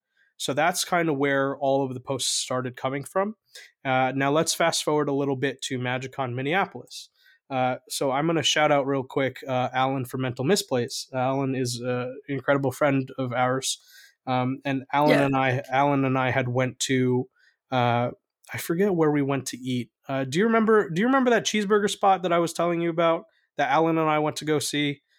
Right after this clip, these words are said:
Speaker 1: It was, like, Davies or whatever.
Speaker 2: Uh,
Speaker 1: It's like this hole, it's like this hole in the wall bar and
Speaker 2: Matt's?
Speaker 1: gr-, ma-, maybe, I don't know. It's this hole in the war-, wall ba-, bar and grill,
Speaker 2: Okay.
Speaker 1: and,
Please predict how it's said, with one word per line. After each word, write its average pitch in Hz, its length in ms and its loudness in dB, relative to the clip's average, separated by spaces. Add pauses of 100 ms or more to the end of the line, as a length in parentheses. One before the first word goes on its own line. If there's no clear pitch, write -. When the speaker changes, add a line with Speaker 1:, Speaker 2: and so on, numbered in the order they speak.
(220)
Speaker 1:
It 151 60 0
was, 151 140 4
like, 127 220 0
Davies 151 540 2
or 156 80 4
whatever. 151 600 2 (1300)
Speaker 2:
Uh, 120 560 2 (160)
Speaker 1:
It's 165 160 -2
like 180 180 4
this 170 140 4
hole, 170 460 4
it's 165 260 -2
like 180 140 0
this 151 120 -2
hole 185 280 2
in 180 80 2
the 170 80 2
wall 143 580 4 (300)
bar 147 240 6
and 139 80 0
Speaker 2:
Matt's? 135 120 -4
Speaker 1:
gr-, 139 140 0 (560)
ma-, 135 320 -4
maybe, 156 480 -2
I 143 100 0
don't 147 120 0
know. 123 160 -2
It's 113 100 -8
this - 100 -6
hole 208 240 4
in 247 60 0
the 226 60 0
war-, 190 380 4
wall 151 280 2
ba-, 143 340 2
bar 143 240 2
and 139 100 -2
grill, 127 420 -2 (320)
Speaker 2:
Okay. 131 160 2
Speaker 1:
and, 127 360 -2